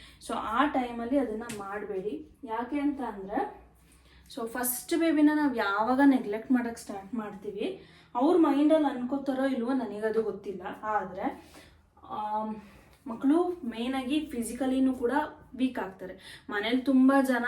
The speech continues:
ಇದ್ರು ಅನ್ನೋಂತಹ ಟೈಮಲ್ಲಿ ಅದು ಬೇರೆ. So, ಈಗಿನ ಕಾಲದಲ್ಲಿ ಯಾರೂ ಜಾಸ್ತಿ ಜಾಸ್ತಿ ಜನ ಇರೋದಿಲ್ಲ. So, that ನಾವು ಅವಾಗ ಏನ್ ಮಾಡ್ಬೇಕು, ನಾವು ನಮ್ಮ ಕೇರನ್ನ ನಮ್ಮ ಮಕ್ಳಿಗೋಸ್ಕರ ಮಾಡ್ಬೇಕು ಅಂದ್ರೆ ಪರ್ಟಿಕ್ಯುಲರ್ ಆಗಿ ಫಸ್ಟ್ ಬೇಬಿ, ಸೆಕೆಂಡ್ ಬೇಬಿ ಅನ್ನುವಂತಹ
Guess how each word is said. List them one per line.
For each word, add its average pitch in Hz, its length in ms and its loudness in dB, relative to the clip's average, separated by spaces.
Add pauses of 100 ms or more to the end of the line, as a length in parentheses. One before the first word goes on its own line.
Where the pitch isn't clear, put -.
(160)
ಇದ್ರು 254 360 2
ಅನ್ನೋಂತಹ 254 760 4
ಟೈಮಲ್ಲಿ 240 440 -4
ಅದು 277 240 -2
ಬೇರೆ. 214 280 -6 (400)
So, 240 120 -2
ಈಗಿನ 277 420 6
ಕಾಲದಲ್ಲಿ 254 500 0
ಯಾರೂ 208 420 -2
ಜಾಸ್ತಿ 208 420 -8
ಜಾಸ್ತಿ 214 460 -8
ಜನ 196 220 -8 (120)
ಇರೋದಿಲ್ಲ. 226 460 0 (560)
So, 240 100 -4 (160)
that 247 220 -4
ನಾವು 240 200 -2
ಅವಾಗ 226 340 -2
ಏನ್ 302 220 4
ಮಾಡ್ಬೇಕು, 233 460 0
ನಾವು 254 680 -2
ನಮ್ಮ 240 300 0
ಕೇರನ್ನ 247 500 -6
ನಮ್ಮ 240 420 -4
ಮಕ್ಳಿಗೋಸ್ಕರ 233 800 -6
ಮಾಡ್ಬೇಕು 202 600 -8
ಅಂದ್ರೆ 190 560 -6 (420)
ಪರ್ಟಿಕ್ಯುಲರ್ 311 580 2
ಆಗಿ 247 220 0
ಫಸ್ಟ್ - 500 -8
ಬೇಬಿ, 220 260 0
ಸೆಕೆಂಡ್ 220 420 -8
ಬೇಬಿ 202 260 -2
ಅನ್ನುವಂತಹ 196 500 -10